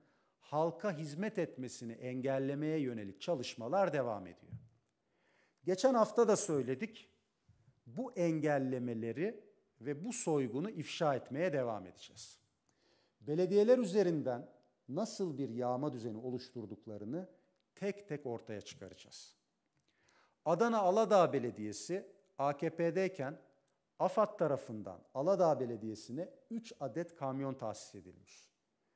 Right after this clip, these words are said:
Seçim oldu, Aladağ Belediyesi Cumhuriyet Halk Partisi'ne geçti. afad da kamyonları geri çekti.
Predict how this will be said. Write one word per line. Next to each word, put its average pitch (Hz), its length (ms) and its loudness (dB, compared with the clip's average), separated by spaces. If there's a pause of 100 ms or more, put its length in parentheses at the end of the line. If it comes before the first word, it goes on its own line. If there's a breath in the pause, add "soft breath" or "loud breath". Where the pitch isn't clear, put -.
(240)
Seçim 202 440 2
oldu, 160 500 2 (460)
Aladağ 165 460 8
Belediyesi 117 540 -2
Cumhuriyet 160 380 2
Halk 170 220 4
Partisi'ne 113 500 -6
geçti. 135 560 -8 (440 loud breath)
afad 202 400 2
da 120 120 -10
kamyonları 147 640 0
geri 170 240 4
çekti. - 400 -14